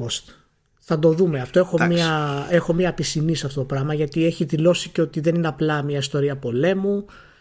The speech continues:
Speaker 1: Θέλουμε να πάμε αλλού το χαρακτήρα. Έχει δηλώσει διάφορα τέτοια. Και επειδή το gameplay, κατά πάσα πιθανότητα, από ό,τι έχουμε δει, δεν διαφέρει πάρα πολύ από κλασικά open world παιχνίδια, δεν θα πάρουν ρίσκα δηλαδή σε αυτό το πράγμα. Θα πάρουν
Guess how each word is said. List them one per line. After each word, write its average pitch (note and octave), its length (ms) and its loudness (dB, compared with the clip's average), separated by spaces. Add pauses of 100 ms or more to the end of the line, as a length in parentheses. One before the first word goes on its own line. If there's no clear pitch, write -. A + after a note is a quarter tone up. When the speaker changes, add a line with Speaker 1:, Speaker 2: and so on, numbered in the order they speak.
(420)
Speaker 1:
Θέλουμε D#3+ 300 2
να D3+ 120 -2
πάμε D3 320 0
αλλού C#3+ 220 0
το C#3+ 100 -2
χαρακτήρα. G3 840 0
Έχει G#3 240 0
δηλώσει F#3 320 0
διάφορα F3 420 0
τέτοια. D3 380 -2
Και E3 100 -4
επειδή D#3+ 160 0
το F#3+ 180 2
gameplay, G3+ 460 4
κατά E3+ 180 -2
πάσα E3 180 2
πιθανότητα, F3 440 0
από D#3 140 -2
ό,τι E3+ 120 0
έχουμε E3 300 0
δει, D#3+ 240 2
δεν F3+ 200 2
διαφέρει F3 380 0
πάρα C3+ 220 -2
πολύ B2 260 -4
από B2 160 -8
κλασικά C3+ 420 -4
open C3+ 60 -4
world B2 200 -4
παιχνίδια, B2+ 400 -6
δεν C#3+ 100 0
θα C#3 80 0
πάρουν C#3+ 340 0
ρίσκα C3+ 340 -2
δηλαδή A#2+ 240 -6
σε - 100 -10
αυτό - 140 -8
το B2 60 -6
πράγμα. A#2 380 -10 (560)
Θα C#3+ 120 -4
πάρουν E3 220 4